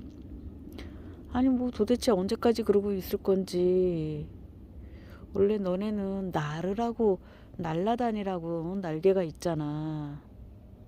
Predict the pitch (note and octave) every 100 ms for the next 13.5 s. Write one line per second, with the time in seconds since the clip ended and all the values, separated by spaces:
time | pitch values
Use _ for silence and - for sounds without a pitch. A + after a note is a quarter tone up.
0 | - - - - - - - - - G5+
1 | A#4 G5 A5+ F5+ G#5 A5 G#5 G#5+ A5 G#5+
2 | G#5+ G#5 G5+ F#5 - - - - - -
3 | - - - - - F#3 G3 - F3 G#3+
4 | G3+ F#3+ F#3+ F#3 F3+ F3 A3 G3+ G3 F#3+
5 | F3+ F3 D#3 - F3+ F3 E3+ - - -
6 | B3+ A#3+ G3 F3+ F3+ F3 E3 E3+ E3+ -
7 | - - F2 G#3+ G3+ - - - - -
8 | - - - - - - - F3+ F3 F3
9 | E3+ - A3+ A3 G3+ G3 A#3 G#3+ F3 F3
10 | E3+ F3 F3 - - - - - - -
11 | - - - - - - - - - -
12 | - - - - - D#3+ E3+ E3+ F3 F3+
13 | F#3+ F#3 F#3+ F#3+